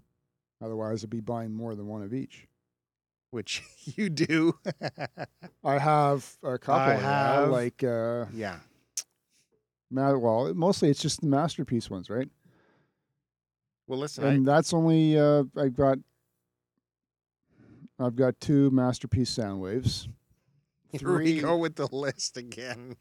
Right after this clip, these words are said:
Speaker 2: <laughs>
Speaker 1: the Takara, the Hasbro one, and then three, if I actually count the, the version after he got destroyed, and then his little tape cassette guys rebuilt him,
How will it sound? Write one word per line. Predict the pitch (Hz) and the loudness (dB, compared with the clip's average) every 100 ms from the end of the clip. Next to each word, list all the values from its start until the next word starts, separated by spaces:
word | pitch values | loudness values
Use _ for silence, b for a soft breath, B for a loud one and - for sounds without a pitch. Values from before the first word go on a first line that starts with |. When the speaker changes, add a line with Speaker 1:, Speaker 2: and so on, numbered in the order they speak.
| 123 | -20
Speaker 2:
<laughs> | - 123 | -12 -4
Speaker 1:
the | 139 131 - | -2 -2 -4
Takara, | 151 147 131 135 151 147 139 | -4 0 2 2 0 -4 -8
the | 127 | -6
Hasbro | 127 127 123 131 | 0 0 4 6
one, | 120 123 127 | 8 8 6
and | 123 120 | 4 2
then | 120 117 110 | 2 0 2
three, | - 151 165 135 | 4 8 8 8
if | 117 | 4
I | 120 | -2
actually | 113 - 127 123 - _ | -4 -4 -6 -6 -10 _
count | - 127 117 | -4 -2 -2
the, | 123 110 107 98 _ _ _ _ _ _ _ _ _ _ _ _ _ | -4 -2 -2 -6 _ _ _ _ _ _ _ _ _ _ _ _ _
the | 127 | 0
version | 117 139 131 131 | 6 6 6 2
after | 135 131 - 123 | 2 0 0 -2
he | 127 127 123 113 _ _ _ - | -2 -2 -2 -6 _ _ _ -4
got | 123 107 | -4 -4
destroyed, | 127 - 135 127 127 123 | -8 0 4 6 4 2
and | 117 | 0
then | 117 117 113 95 - - | -2 -2 -2 -4 -14 -8
his | 127 120 110 - | -4 -4 -6 -6
little | 123 120 | -2 -4
tape | - 143 131 | -2 -2 -2
cassette | - 123 131 120 | -4 -4 -4 -2
guys | 123 113 110 | -2 -2 -2
rebuilt | 120 110 127 127 - | -4 -2 -2 -2 -2
him, | 113 104 | -4 -4